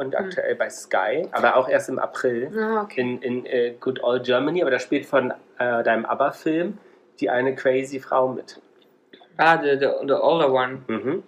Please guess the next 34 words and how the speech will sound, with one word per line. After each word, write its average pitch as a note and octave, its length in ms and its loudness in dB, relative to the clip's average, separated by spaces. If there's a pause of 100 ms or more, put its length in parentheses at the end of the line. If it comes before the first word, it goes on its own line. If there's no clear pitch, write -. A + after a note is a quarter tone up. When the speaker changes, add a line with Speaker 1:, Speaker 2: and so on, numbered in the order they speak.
Speaker 3:
Mhm. C3+ 400 -12
Speaker 2:
Hm, G3+ 500 -2
siehst - 260 -6
du, C#4+ 100 4
also G#3 200 0
nochmal G3 300 -2
vielleicht B3 260 -4
was A#3+ 160 -4
für C#4 120 -2
den B3+ 80 -6
April. F3+ 480 -2 (120)
Speaker 1:
Genau, C3+ 220 4
und - 60 0
Speaker 3:
Ja. D#3 60 0
Speaker 1:
das C#3+ 100 -2
ist C#3 160 -4
von C3+ 160 2
den B2 120 0
gleichen A2 340 0
Autoren D3+ 580 2
und F#3+ 140 -6
Produzenten D3 800 -2
wie C#3 320 -6 (960)
Downton C3 360 2
Abbey, A2+ 240 2
um G#2 240 -12
Speaker 2:
Downton G3 160 2
Speaker 1:
die A#2+ 80 0
Klammer A#2+ 440 2
wieder B2 180 0
zu - 120 -12
schließen. G#2+ 400 -4
Speaker 2:
Oh, G#3 80 4
großartig. G3 760 -2